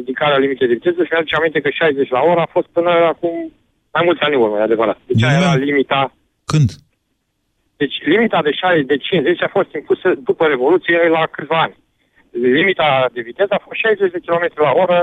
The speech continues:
Speaker 1: puteți verifica.
Speaker 2: O să-l sun
Speaker 1: Era
Speaker 2: pe tata
Speaker 1: șaizeci
Speaker 2: să-l întreb.
Speaker 1: complet.
Speaker 2: Eu nu mi-am amintesc de asta cu șaizeci, să știți,
Speaker 1: Da,
Speaker 2: dar
Speaker 1: a fost
Speaker 2: luăm de bun
Speaker 1: șaizeci
Speaker 2: ce
Speaker 1: cu
Speaker 2: spuneți.
Speaker 1: optzeci, după
Speaker 2: Ok.
Speaker 1: care s-a făcut cincizeci cu nouăzeci.
Speaker 2: Ok.
Speaker 1: Bun. A, atâta vreme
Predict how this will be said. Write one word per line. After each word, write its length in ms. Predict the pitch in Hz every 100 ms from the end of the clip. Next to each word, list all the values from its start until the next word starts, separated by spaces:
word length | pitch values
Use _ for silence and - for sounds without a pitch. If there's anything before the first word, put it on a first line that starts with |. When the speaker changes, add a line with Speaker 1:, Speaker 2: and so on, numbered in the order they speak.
| - _ _ _ _ _ _
Speaker 1:
puteți 240 | 160 151 139
verifica. 340 | 123 - 107 - _ _ 110
Speaker 2:
O 20 |
să-l 160 | 107 117
sun 100 | 120
Speaker 1:
Era 60 | 131
Speaker 2:
pe 60 | 127
tata 80 |
Speaker 1:
șaizeci 200 | 117 120 110
Speaker 2:
să-l 100 | 113 113
întreb. 120 | 113
Speaker 1:
complet. 140 | 95 117
Speaker 2:
Eu 60 |
nu 60 | 135
mi-am 100 | 165
amintesc 260 | 120 101 92
de 60 | 98
asta 120 | - 92
cu 60 | -
șaizeci, 400 | 110 101 98 95
să 40 |
știți, 240 | 110 - 90
Speaker 1:
Da, 80 | -
Speaker 2:
dar 100 | 151 139 139
Speaker 1:
a 20 | 135
fost 140 | 180 127
Speaker 2:
luăm 120 | 143
de 80 | 143
bun 180 | 131 135
Speaker 1:
șaizeci 40 |
Speaker 2:
ce 80 | 135 127
Speaker 1:
cu 0 |
Speaker 2:
spuneți. 240 | 127 98 135
Speaker 1:
optzeci, 260 | 180 - - - _ _ _ -
după 140 | 143
Speaker 2:
Ok. 80 | -
Speaker 1:
care 180 | 202 202
s-a 80 | 175 165
făcut 160 | 349 -
cincizeci 360 | 196 156 185 -
cu 60 | 170
nouăzeci. 460 | 170 147 110 - - -
Speaker 2:
Ok. 80 | 123 147 180 - _ _ _ _ _ _ _ - - _
Speaker 1:
Bun. 220 | 165 131 _ _ _
A, 140 | 151 151 147 139 135 _ _
atâta 360 | 160 160 -
vreme 240 | 196 202